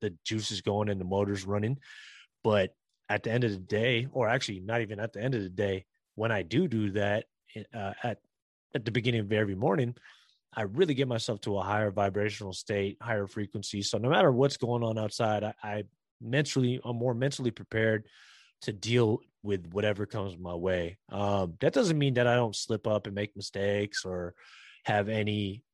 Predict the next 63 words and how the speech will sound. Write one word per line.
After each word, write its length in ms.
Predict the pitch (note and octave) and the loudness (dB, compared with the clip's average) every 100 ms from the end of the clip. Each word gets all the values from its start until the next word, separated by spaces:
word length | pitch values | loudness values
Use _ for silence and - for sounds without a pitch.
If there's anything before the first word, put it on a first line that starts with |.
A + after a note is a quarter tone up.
| - | -4
times 280 | A#2+ G#2+ G2 | -2 -2 -2
where 160 | G2+ | 0
I 40 | F#2+ | 0
revert 440 | F2+ F2+ G#2 G#2 | -2 -2 -2 -2
back 200 | A2 G2+ | -2 -4
to 80 | - | -6
my 120 | G#2 | -6
old 300 | G2 G#2 G2+ | 0 0 0
ways 320 | F2+ G2+ G#2+ | 0 0 0
and 80 | G#2+ | -2
my 60 | F#2+ | -2
old 240 | F#2+ G2+ | -2 -2
patterns. 460 | G#2 G#2 D#3+ F3+ - - | -2 0 -2 -6 -12 -4
But 280 | G2+ G2 - _ - - - - | -2 -2 -4 _ -20 -20 -12 -8
at 80 | - | 0
the, 300 | A2 G#2 A#2+ | 2 2 2
you 120 | C#3 | 0
know, 280 | G#2 F2 E2+ | 2 -2 -6
when 140 | A2+ G#2 | -6 -4
I, 260 | G2 F2+ _ _ _ _ _ | -4 -4 _ _ _ _ _
when 160 | - G#2+ | -6 -4
I 80 | F#2+ | -2
do 220 | F2+ D#3 | 2 4
do 140 | C3 | 6
that, 200 | G#2+ G2+ | 6 4
I 80 | G2+ | 4
don't 160 | C3 A#2 | 2 4
beat 140 | C#3+ | 2
myself 440 | A#2+ G#2+ A2 F#2 B2 | 2 0 -2 -2 0
up 180 | G2+ - | -2 -2
for 200 | F#2+ E2 | -6 -6
it. 80 | - | -6
I 120 | G2 | -6
just 360 | F#2+ G#2 - - | -4 -2 -4 -4
kinda 180 | - G#2+ | -4 -2
understand 480 | G#2+ A2 - A#2+ G#2+ | 0 -2 0 0 0
it 60 | G#2+ | -2
as 100 | - | -4
part 240 | - G#2+ | -4 -2
of 60 | F2+ | -4
the 60 | |
process. 640 | - G#2 G#2+ B2 B2+ - - - - - _ | -4 -4 -2 -2 -2 -4 -14 -20 -20 -20 _
It's 100 | A2+ | -8
part 220 | - A#2+ | -2 -2
of 40 | F#2 | 0
my 140 | F#2+ | -4
journey. 480 | D#2 G#2 B2 C3+ C3 | 0 2 4 2 0
It's 120 | - | -8
part 180 | - A#2 | -2 0
of 60 | G2 | 0
my 100 | F2 | -2
growth 300 | F#2+ B2+ C#3 | 0 0 2
process, 420 | C3+ C3 D3 C3+ | 2 2 0 -4
part 180 | - G2+ | -4 -6
of 80 | |
my 120 | F2+ F2+ | -6 -6
healing 260 | A#2 C3+ | -2 -2
process, 640 | B2+ B2+ B2 C3+ C3 C#3 | 0 -2 0 0 -2 -4
and 200 | G2+ G#2+ | -8 -8
just 240 | G#2 A#2+ - | -6 -8 0
part 200 | D3 C3+ | 2 4
of 100 | B2 | 2
life. 340 | A2+ D3+ - | 0 0 -2